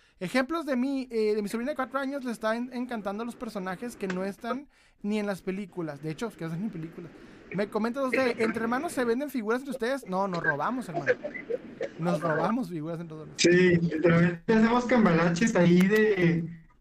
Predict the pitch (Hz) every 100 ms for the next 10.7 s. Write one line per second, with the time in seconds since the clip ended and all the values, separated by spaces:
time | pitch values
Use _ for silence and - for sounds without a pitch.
0 | _ 190 185 190 175 165 165 - 220 196
1 | 180 185 175 170 165 160 170 180 170 190
2 | 170 160 147 143 165 147 147 - _ _
3 | _ _ - 180 202 175 170 139 165 -
4 | - 175 190 208 175 170 165 - _ _
5 | 208 220 247 233 240 247 311 302 302 226
6 | - 240 302 - 208 190 - 220 220 226
7 | 262 - 220 214 208 196 - 180 190 160
8 | 156 185 277 - - 240 214 269 294 202
9 | 262 262 285 - 302 180 185 202 170 180
10 | 175 - 196 247 196 156